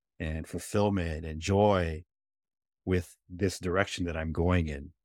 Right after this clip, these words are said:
right now, that it's like, I'm not gonna get knocked off my, off, off course with this. And it's like a passion of mine to keep feeding myself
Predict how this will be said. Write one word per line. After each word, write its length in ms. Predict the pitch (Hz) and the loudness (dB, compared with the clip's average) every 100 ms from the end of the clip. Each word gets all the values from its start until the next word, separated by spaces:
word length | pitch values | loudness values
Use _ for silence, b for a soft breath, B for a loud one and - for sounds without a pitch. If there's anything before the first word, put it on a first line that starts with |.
| - | -10
right 160 | 69 | -10
now, 300 | 73 69 - _ _ _ | -8 -12 -14 _ _ _
that 260 | 82 78 71 _ _ _ _ _ _ | -2 0 -2 _ _ _ _ _ _
it's 220 | 85 - - | -6 -2 0
like, 360 | 76 - - _ _ _ _ _ _ _ _ _ _ _ _ _ _ _ _ - | 0 -2 -12 _ _ _ _ _ _ _ _ _ _ _ _ _ _ _ _ 0
I'm 100 | 98 | 4
not 100 | 104 | 6
gonna 140 | 104 | 4
get 140 | 90 82 | 2 2
knocked 260 | 82 - | 0 0
off 180 | 82 76 | -2 -2
my, 120 | 76 - | -8 -10
off, 300 | 135 76 - - | -8 -8 -10 -8
off 160 | 95 | -6
course 420 | - 90 - - - _ _ _ _ _ _ _ _ _ _ | -4 -6 -6 -12 -14 _ _ _ _ _ _ _ _ _ _
with 140 | - 71 | -2 -2
this. 320 | - - - - _ _ _ _ _ _ _ _ _ _ | -4 -8 -12 -16 _ _ _ _ _ _ _ _ _ _
And 140 | 82 85 | -2 -2
it's 140 | - | -2
like 140 | 85 | -4
a 40 | - | -6
passion 460 | - 110 107 - 92 | 2 4 4 2 -2
of 80 | |
mine 480 | 87 85 90 87 85 - _ _ _ _ - | -2 -2 -2 -4 -8 -16 _ _ _ _ -10
to 80 | 92 | -8
keep 360 | - 98 92 | -4 -4 -4
feeding 680 | - - - 110 107 98 87 82 | -10 -6 0 2 4 2 0 -4
myself 640 | 82 85 - 92 82 80 | -4 -4 -2 0 0 -2